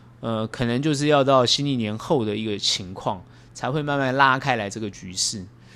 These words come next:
但我认为就是说，呃，在第一季，哦，第一季因为不能用一季来看呐，哦，就是说目前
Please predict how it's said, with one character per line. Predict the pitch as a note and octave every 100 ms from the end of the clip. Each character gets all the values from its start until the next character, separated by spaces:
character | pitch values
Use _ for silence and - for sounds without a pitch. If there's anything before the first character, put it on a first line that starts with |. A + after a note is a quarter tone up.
| - -
但 | G3
我 | C#3+
认 | D#3 A#3+ F#3
为 | C#3 C#3
就 | D#3 D3+
是 |
说， | C#3+ D3+ D3 D3+ - -
呃， | - B2 A#2 A#2 B2+ - - - - -
在 | G3+ E3
第 | F#3 G3 G3
一 | F#3
季， | A3 D#3+ G2 - - - -
哦， | B2 A2+ -
第 | G#3 G3+
一 | G3
季 | F#3+
因 | G3+
为 |
不 | E3 F#3
能 |
用 | F3+ F3 -
一 | D#3+
季 | - F#3+ C3+
来 | G2
看 | A2 C#3 G2+
呐， | F#2+ F#2
哦， | A2+
就 | - E3+
是 |
说 | D#3 E3 D#3+ D#3+ - - -
目 | G#3 F3
前 | - C3 B2